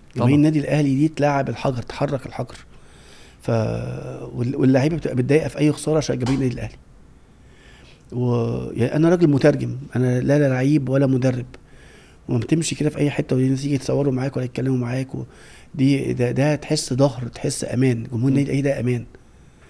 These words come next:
Speaker 1: فجمهور عظيم و-، ويستاهل يكسب على طول، ويست-، ويستاهل، ويستاهل إن الفرقة تكسب على طول. ولما بيبقى في أي إخفاق، اللعيبة بتبقى متضايقة أكتر عشان الجماهير، أكتر من أي حاجة تانية.
Speaker 2: الخسارة دي، أنت قلت لي تشبيه صعب قوي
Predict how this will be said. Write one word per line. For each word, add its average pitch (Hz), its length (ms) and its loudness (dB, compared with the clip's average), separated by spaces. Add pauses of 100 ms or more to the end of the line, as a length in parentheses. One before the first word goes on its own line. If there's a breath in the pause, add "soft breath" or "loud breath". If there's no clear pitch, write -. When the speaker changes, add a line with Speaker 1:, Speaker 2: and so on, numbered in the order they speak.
(360 soft breath)
Speaker 1:
فجمهور 123 840 0
عظيم 139 580 2
و-، 123 40 0 (260)
ويستاهل 131 500 2
يكسب 127 280 -2
على 120 140 -8
طول، 127 240 -4
ويست-، - 200 -10
ويستاهل، 139 480 0
ويستاهل 143 260 -2
إن 139 60 2
الفرقة 127 220 -4
تكسب 131 240 -6
على 117 120 -6
طول. 123 180 -12 (640 loud breath)
ولما 131 240 4
بيبقى 127 140 2
في 160 220 0
أي 151 220 2
إخفاق، 151 400 0 (520 loud breath)
اللعيبة 135 260 4
بتبقى - 160 -2
متضايقة 135 380 0
أكتر - 180 -6
عشان - 180 0
الجماهير، 117 480 -4 (280)
أكتر 139 320 -2
من 123 160 0
أي 120 140 -2
حاجة 120 200 -8
تانية. - 200 -12 (1120 soft breath)
Speaker 2:
الخسارة 143 400 0
دي، 156 80 -4
أنت 160 140 -2
قلت 117 280 0
لي 151 120 -2
تشبيه 120 360 -2
صعب 135 300 -4
قوي 110 260 -4